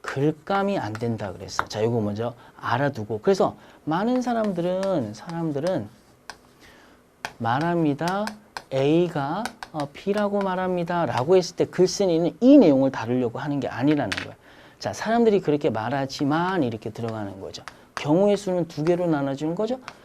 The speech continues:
A가 너가 말한 것처럼 A가 B이기도 하지만, A가 B이기도 하지만 A는 C다 이렇게 들어가는 거예요. 또는 A가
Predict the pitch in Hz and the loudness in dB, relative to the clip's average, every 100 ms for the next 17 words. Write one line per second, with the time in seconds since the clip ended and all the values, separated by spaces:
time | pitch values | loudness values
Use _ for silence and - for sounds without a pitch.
0 | - _ 131 160 190 151 147 131 110 120 | -20 _ 6 8 8 4 0 0 0 0
1 | 165 139 123 120 117 - 165 175 101 - | 0 0 0 -4 -6 -6 -4 -4 -4 -14
2 | - _ 113 120 123 147 165 165 - 139 | -20 _ -2 0 0 -2 -4 -6 -4 -2
3 | 160 147 123 131 151 170 147 110 117 135 | -2 -2 -6 -6 -6 -2 0 0 0 0
4 | 101 - - - 107 107 117 123 156 170 | -2 -6 -20 -18 -6 -4 -4 -4 -4 -6
5 | 170 - 127 131 131 123 139 135 156 143 | -10 -6 -2 -2 -2 -6 -6 -6 -6 -4
6 | 131 185 131 - - - _ 131 160 196 | -2 0 -2 -8 -20 -20 _ -4 -2 -2
7 | 196 - - 247 233 117 117 117 107 95 | -4 -4 -2 0 2 0 -2 -6 -6 -8
8 | 90 92 214 220 110 - - - 120 147 | -10 -2 0 2 0 -6 -18 -4 2 2
9 | 185 208 | 2 -2